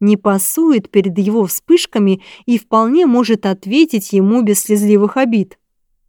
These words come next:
«Ой, всё!» не выдержала Валентина. «Хватит тут детский сад разводить! Ульяна, зубную щётку прихвати и про работу не забудь». И ушла в дом. «У тебя суперская тётка», проговорил Саша, наконец-то обняв Ульяну.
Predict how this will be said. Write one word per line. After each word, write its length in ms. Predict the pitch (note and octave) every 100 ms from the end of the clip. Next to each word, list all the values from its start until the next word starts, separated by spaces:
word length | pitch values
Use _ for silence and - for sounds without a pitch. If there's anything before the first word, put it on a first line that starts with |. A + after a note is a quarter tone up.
| _ _ _ _
«Ой, 300 | G#3+ G#3+ G3+
всё!» 440 | F#3+ - A#3+ G#3 F3+ _ _ -
не 140 | G#3
выдержала 480 | G#3 F3+ F3+ F#3+ F#3+
Валентина. 640 | G#3 C4 - G#3+ F3+ F3 _ _ _
«Хватит 480 | B3+ D#4 E4+ C4+ -
тут 140 | A3+
детский 360 | A3 B3 - C#4+
сад 280 | B3+ G3+
разводить! 560 | G#3 F#3+ G3+ F#3+ G3+ - -
Ульяна, 760 | A#3 A3+ A#3 C4+ F4 C#4 C#4 - _ -
зубную 440 | G#3+ C4 D4 D4+
щётку 400 | - C#4 A3+ G#3
прихвати 640 | G#3 G#3+ A#3 A#3 F4 F#4 - _
и 180 | A#3 C#4+
про 180 | - D#4
работу 460 | E4+ B3+ G#3+ G#3 G#3+
не 140 | G#3
забудь». 540 | G3+ G#3 G3+ G3+ - _ _ _ -
И 120 | C4+
ушла 420 | F4 - F#3 F#3+
в 60 | G3
дом. 320 | F3+ E3+ E3+ _ _ -
«У 140 | F3+
тебя 340 | - F#3+ G#3+
суперская 640 | G#3 D4 C#4+ C#4+ - D#4 D#4+
тётка», 560 | E4 A3 - F#3 E3+ - _ -
проговорил 500 | G3 F#3+ G3+ F#3+ F#3+
Саша, 480 | - - D4+ D4+ G#3
наконец-то 640 | G3 G3 G3+ A#3 - A3+ A#3
обняв 400 | A#3+ A#3+ F3 G3
Ульяну. 540 | G3+ G#3 F#3+ F3